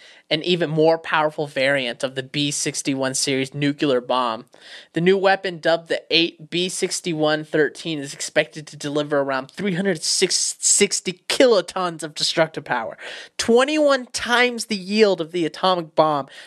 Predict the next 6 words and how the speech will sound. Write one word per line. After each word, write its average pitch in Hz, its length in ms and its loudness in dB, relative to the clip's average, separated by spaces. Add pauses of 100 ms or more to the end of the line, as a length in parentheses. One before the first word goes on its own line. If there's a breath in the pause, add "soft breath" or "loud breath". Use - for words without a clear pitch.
dropped 151 380 2
on 143 140 -8
Hiroshima 139 640 -4
in 120 80 -10
nineteen 127 340 -8
forty-five. 117 720 -6